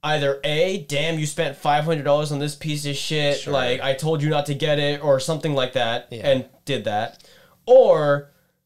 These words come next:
Speaker 1: in the same span of time that this guy got a P S five, she caught some sort of scan-, scandal of
Speaker 2: Yeah.
Speaker 1: cheating or, or thought of cheating or
Speaker 2: Mm.
Speaker 1: something like that, and that's what caused it. 'Cause usually that's where all this shit leads to, leads from, you know?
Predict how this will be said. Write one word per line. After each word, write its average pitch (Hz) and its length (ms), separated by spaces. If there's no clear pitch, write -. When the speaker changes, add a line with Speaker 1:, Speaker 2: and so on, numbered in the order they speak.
Speaker 1:
in 202 180
the 170 80
same 202 400
span 196 260
of 160 100
time 156 280
that 123 100
this 147 180
guy 135 260
got 131 220
a 127 60
P 139 220
S 123 160
five, 117 600
she - 380
caught 139 300
some 147 200
sort 143 180
of 131 100
scan-, 143 500
scandal 147 840
of 127 120
Speaker 2:
Yeah. 98 60
Speaker 1:
cheating 123 680
or, 131 480
or 139 240
thought - 580
of 139 140
cheating 120 500
or 131 120
Speaker 2:
Mm. 135 40
Speaker 1:
something 127 260
like 113 180
that, 110 280
and 113 200
that's 123 280
what 110 120
caused 104 240
it. - 100
'Cause 156 180
usually 285 360
that's 240 200
where 185 140
all 180 160
this 156 160
shit - 200
leads 131 280
to, 101 240
leads 143 280
from, 98 400
you 135 100
know? 123 280